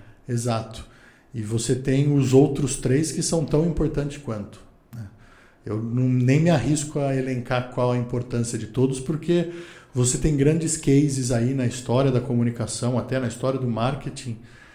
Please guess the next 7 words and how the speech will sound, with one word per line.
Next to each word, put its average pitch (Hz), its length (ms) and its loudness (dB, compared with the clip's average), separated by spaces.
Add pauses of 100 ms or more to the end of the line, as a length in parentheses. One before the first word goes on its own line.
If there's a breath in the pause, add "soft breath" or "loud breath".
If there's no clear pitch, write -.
(200 loud breath)
de 131 600 2
sucessos 143 960 2
e 151 80 0
insucessos 139 920 -4
por 139 280 -6
causa 131 340 0
de 127 300 -6